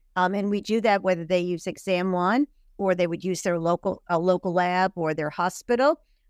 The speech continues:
Um, we send it to them. If they're gonna use their own lab or hospital, they could go have it drawn. And then th-, those people, the lab can, um, there'll be a return mailer in there. So the lab can then, um, just,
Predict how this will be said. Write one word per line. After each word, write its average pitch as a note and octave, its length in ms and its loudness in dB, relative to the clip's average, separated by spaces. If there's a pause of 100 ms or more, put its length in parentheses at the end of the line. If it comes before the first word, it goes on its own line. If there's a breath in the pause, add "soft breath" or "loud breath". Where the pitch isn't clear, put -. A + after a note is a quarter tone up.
Um, F3+ 240 0
we F3+ 80 -2
send F#3 340 0
it F#3+ 120 -8
to G#3+ 220 -4
them. A3+ 260 2
If F#3 100 -6
they're F#3 100 -2
gonna F3 200 -4
use F3+ 320 -4
their E3+ 180 -4 (100)
own F#3+ 440 0 (280)
lab F3 380 2
or E3 120 0
hospital, F#3 600 -2
they F#3+ 180 -2
could - 220 -8
go F#3+ 160 2
have F#3 200 2
it E3+ 100 -6
drawn. F#3+ 440 0 (260)
And G#3 180 2
then F3+ 380 -2
th-, - 160 -20
those G3 280 0
people, G3+ 340 -2 (400)
the F#3 180 2
lab F3+ 380 2 (300)
can, F#3+ 400 -4
um, F3+ 160 -2
there'll F3 180 2
be F#3 120 -2
a E3+ 60 0
return F3 440 -2
mailer F#3+ 400 0
in F#3 220 -4
there. A3 280 0 (300)
So G3+ 220 0
the F3+ 120 -2
lab F3+ 380 0
can F3+ 260 -2
then, F3 340 -2 (420)
um, E3+ 220 0
just, - 300 -6